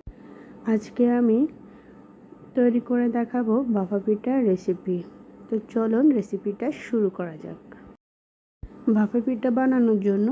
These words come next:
এখানে আমি তিন কাপ পরিমাণ সিদ্ধ চাউলের গুঁড়া নিয়ে নিয়েছি।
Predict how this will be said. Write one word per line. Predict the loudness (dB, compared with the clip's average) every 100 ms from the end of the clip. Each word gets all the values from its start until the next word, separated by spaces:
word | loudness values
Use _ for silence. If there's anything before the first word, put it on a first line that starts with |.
| 2
এখানে | 2 2 0 2 2
আমি | 4 4 2 0
তিন | 0 0
কাপ | 0 -2 -2
পরিমাণ | 0 2 4 2
সিদ্ধ | 2 -2 -2 0
চাউলের | 0 0 0 0
গুঁড়া | 0 0 0 2
নিয়ে | 4 4
নিয়েছি। | 4 2 0 -2 -2